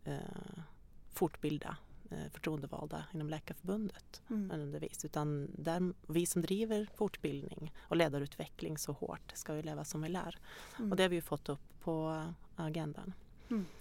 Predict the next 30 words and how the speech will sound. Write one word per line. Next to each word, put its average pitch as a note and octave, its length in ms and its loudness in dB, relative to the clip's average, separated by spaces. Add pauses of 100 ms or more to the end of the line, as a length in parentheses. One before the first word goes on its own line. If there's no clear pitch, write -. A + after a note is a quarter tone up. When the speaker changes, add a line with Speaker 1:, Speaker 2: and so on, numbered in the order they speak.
(220)
Speaker 1:
Men, G3+ 460 8
men F3+ 180 10
det F3+ 60 6
är - 80 -2
klart - 280 4
att, - 300 -2
eh, E3 200 2
jag F3 100 -2
tror, G#3 300 6 (200)
är A3+ 220 4
man... B3 320 2 (1300)
Vi G3+ 120 10
ser G3 240 10
också F#3 200 6
att F3+ 60 4
läkare G3 640 4
kan F3 220 2
bli F3 120 4
utsatta - 640 0 (180)
i F3 180 0
media, D#3+ 420 -4 (320)
eh, F#3 240 -2
både E3 300 0
lokalt A3+ 480 0 (100)
m-, B3 260 -6
men A#3+ 180 2
också A3+ 340 2
i F#3+ 180 2
nationell E3 420 0
press, - 420 -6